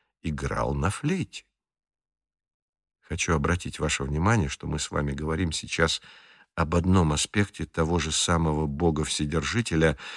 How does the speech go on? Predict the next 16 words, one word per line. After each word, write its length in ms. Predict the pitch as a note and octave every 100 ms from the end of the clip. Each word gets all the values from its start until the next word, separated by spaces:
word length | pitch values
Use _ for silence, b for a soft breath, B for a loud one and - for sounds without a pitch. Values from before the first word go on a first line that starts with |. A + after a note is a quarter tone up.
| B -
которого 400 | F#2+ G2 F2+ F#2
евреи 540 | F2+ F#2 F#2 A2 G#2
называют 680 | G2 E2+ F2 F#2+ F#2+ F#2 -
Иеговой. 920 | G2+ G2 F#2+ F#2 F2 D#2 - - - _ _ _ _ _ _ -
Кришна — 720 | G2+ D#3+ E3+ - D#2+ A#1+ A#1 _ _ _ -
это 400 | G#2 - G#2 F#2+ b b _ -
воплощение 1200 | D2+ A2 G#2 G2+ G2+ - A2+ B2+ C3 C#3 C#3 - -
одного 960 | G2 E2+ F#2 F#2+ F2+ D2 E2+ A2+ - -
из 300 | G2 - - -
качеств 640 | F2 F2+ - - - -
Бога. 580 | C2 C2+ D2 A#1+ - - _ _ _ _ _ _ _ -
Если 480 | G#2 G#2 G2 G2+ -
Иегова 840 | G2 G2+ F2+ G#2 G2 F2+ E2+ D#2+ b b b
есть 380 | E2 F#2+ E2+ -
судья 640 | - F2 D2+ D#2 D2+ C2
праведный, 640 | - D2+ F2 G#2+ A2 C3